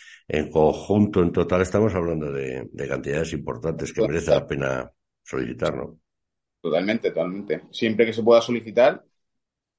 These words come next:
Speaker 2: mientras siga, eh, reduce mucho los costes de, de empresas en concreto, que además con-, consumen mucho combustible.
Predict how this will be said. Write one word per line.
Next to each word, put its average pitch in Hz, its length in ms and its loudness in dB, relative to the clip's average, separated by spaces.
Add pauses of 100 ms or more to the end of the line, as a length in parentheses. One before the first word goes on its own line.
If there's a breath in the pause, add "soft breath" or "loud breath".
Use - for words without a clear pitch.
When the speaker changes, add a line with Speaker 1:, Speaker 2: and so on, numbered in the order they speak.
(220)
Speaker 2:
mientras 101 380 -4
siga, 127 440 0 (140)
eh, 82 840 -4 (760)
reduce 104 420 -2
mucho 107 240 -4
los 98 140 0
costes 95 400 -2
de, 90 520 2
de 82 220 -8
empresas 95 420 0
en 98 60 -4
concreto, 98 300 2
que 107 60 4
además 95 220 0
con-, 95 200 -6
consumen 95 500 -6
mucho 92 220 -4
combustible. 87 600 -4